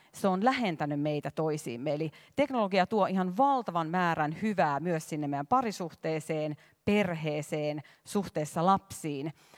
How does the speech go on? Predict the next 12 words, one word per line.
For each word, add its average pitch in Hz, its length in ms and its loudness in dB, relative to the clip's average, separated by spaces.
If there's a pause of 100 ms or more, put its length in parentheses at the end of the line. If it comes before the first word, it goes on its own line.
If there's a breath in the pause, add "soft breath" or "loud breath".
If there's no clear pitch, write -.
(120)
Ää, 160 380 4
mä 202 140 8
en 277 200 2
olisi 185 160 2
voinut 185 240 2
kuvitella, 170 460 2
että - 160 2
omat 214 340 4
vanhempani 160 560 2
olisivat 165 460 -2
yhtä 196 240 0
tiiviisti 156 760 -4